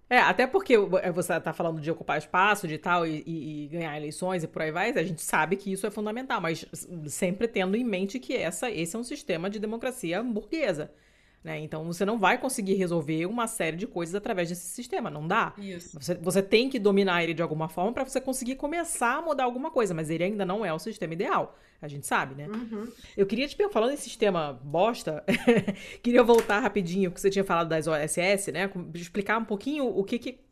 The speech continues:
Speaker 1: quando que isso começou, quem que ganha dinheiro com isso, e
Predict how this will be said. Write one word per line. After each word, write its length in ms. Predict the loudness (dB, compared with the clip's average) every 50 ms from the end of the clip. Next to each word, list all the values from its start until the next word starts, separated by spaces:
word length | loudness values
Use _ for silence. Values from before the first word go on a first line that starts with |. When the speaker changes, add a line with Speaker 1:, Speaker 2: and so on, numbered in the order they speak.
| _ _
Speaker 1:
quando 260 | -4 -2 0 0 0 -2
que 120 | -6 -8
isso 100 | -8 -4
começou, 640 | -4 -4 -2 -4 -4 -4 -4 -2 -2 -2 -4 -6 -10 -20 -20 -20 _ _ _ _ _
quem 160 | -4 -4 -4
que 60 | -2 -2
ganha 180 | 0 0 2
dinheiro 220 | 2 2 2 2 2
com 140 | 0 -2
isso, 340 | -2 0 0 0 0 -2 -2 0
e 480 | 2 4 4 4 4 2 0 -8 -16